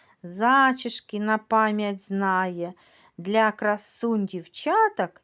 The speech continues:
і усіх хлоп'яток. Це швачка.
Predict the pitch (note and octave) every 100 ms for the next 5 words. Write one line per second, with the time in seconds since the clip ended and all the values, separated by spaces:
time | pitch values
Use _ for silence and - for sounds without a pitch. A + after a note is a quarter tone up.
0 | - G#3 G#3+ G#3 - G4+ G#4+ - - C4+
1 | C4+ G3 F3+ D3+ D#3 D3+ - _ _ _
2 | _ _ - B3+ D4+ - - - C4 D4+
3 | C4+ - - - D3+